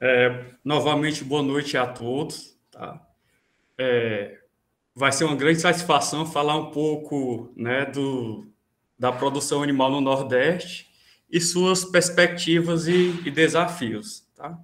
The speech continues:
É, ao longo do nosso diálogo, nós iremos abordar um pouco das características edafoclimáticas do Nordeste do Brasil, até pra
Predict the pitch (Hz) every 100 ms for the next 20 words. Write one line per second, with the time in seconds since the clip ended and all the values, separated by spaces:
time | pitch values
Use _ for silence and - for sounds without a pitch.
0 | _ _ _ _ _ _ _ _ _ _
1 | _ 110 120 107 - 180 202 214 175 180
2 | 175 165 - 113 117 170 147 139 135 143
3 | 139 139 143 131 123 131 131 135 131 123
4 | 123 135 135 123 120 117 113 113 - 120
5 | 123 123 120 131 127 131 127 120 - 127
6 | 123 131 139 - 135 117 117 131 - 190
7 | 190 - _ 139 131 127 120 120 131 120
8 | 127 120 123 160 170 - 127 147 165 165
9 | 160 156 156